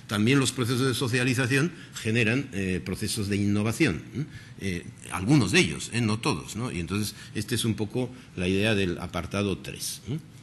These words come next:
Bueno, entonces ya ven ustedes que seguir anclado en la noción de centro escolar y no generar escuela red, pues es una cosa, eh, bueno, luego el, el siguiente apartado es una cosa obvia que conocen ustedes mucho mejor que yo, por supuesto,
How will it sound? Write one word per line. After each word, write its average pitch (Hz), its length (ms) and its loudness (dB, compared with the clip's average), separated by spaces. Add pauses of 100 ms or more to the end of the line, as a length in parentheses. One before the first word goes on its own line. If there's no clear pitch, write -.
(360)
Bueno, 90 220 -2
entonces 92 220 -4
ya 98 120 2
ven 98 140 2
ustedes 113 520 2
que 82 460 -2
seguir 98 280 2
anclado 110 340 4
en 101 60 4
la 95 60 4
noción 98 280 2
de 104 80 4
centro 104 340 2
escolar 117 520 2 (240)
y 98 100 0
no 98 100 0
generar 107 280 2
escuela 110 380 2
red, 120 240 2
pues 98 200 -4
es 92 100 -6
una 95 160 -2
cosa, 110 300 -4 (480)
eh, 87 380 -2 (380)
bueno, 123 220 4
luego 127 340 6
el, 101 720 0
el 95 80 -2
siguiente 120 240 2
apartado 117 420 4
es 90 140 -2
una 101 200 -4
cosa 98 200 -4
obvia 151 320 2
que 127 100 -4
conocen 90 320 -4
ustedes 98 380 -4
mucho 92 340 -4
mejor 92 320 -4
que 95 140 -2
yo, 117 160 0
por 117 100 -2
supuesto, 139 560 -2